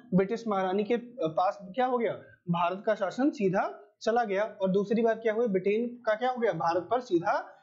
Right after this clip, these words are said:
नियंत्रण हो गया। और जो इंग्लैंड की मंत्रिपरिषद थी, वहां पर क्या बनाया गया, भारत सचिव नामक एक पद बनाया गया। और पहले कौन बने, Stanley बने। कौन बने,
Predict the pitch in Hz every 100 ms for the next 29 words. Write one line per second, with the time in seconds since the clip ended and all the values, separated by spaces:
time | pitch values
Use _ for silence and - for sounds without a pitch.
0 | _ 180 196 202 262 220 175 180 - -
1 | - 214 208 254 214 214 240 262 269 214
2 | 196 185 180 214 208 220 180 175 175 180
3 | 220 247 254 240 185 - _ - 165 170
4 | 190 180 196 175 156 165 160 165 170 220
5 | 220 180 165 151 190 233 - - 190 190
6 | 185 208 226 190 175 175 233 330 - _
7 | 202 - 190 170 151 139 139 143 - -
8 | 202 208 214 277 349